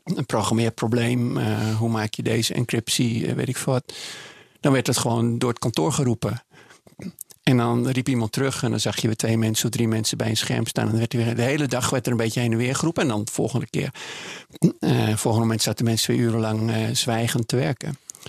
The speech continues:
Dus het feit dat we 's morgens een kwartiertje bij elkaar stonden met een kopje koffie was niet de oorzaak dat we goed werkten,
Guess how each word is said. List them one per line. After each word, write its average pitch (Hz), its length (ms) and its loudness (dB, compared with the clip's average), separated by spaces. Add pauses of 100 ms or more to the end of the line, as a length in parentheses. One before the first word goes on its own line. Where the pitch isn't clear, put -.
(200)
Dus 117 260 2 (800)
het - 180 4
feit 151 440 2
dat 123 180 0
we 135 60 0
's - 100 0
morgens 131 500 0
een - 80 -8
kwartiertje - 380 0
bij 117 120 2
elkaar 131 300 2
stonden 117 440 2
met 110 120 -2
een 110 60 -2
kopje - 240 -6
koffie 120 340 0
was 117 160 0
niet 131 280 0
de - 80 0
oorzaak 170 480 0
dat - 180 -4
we - 60 -8
goed - 180 0
werkten, 113 500 -2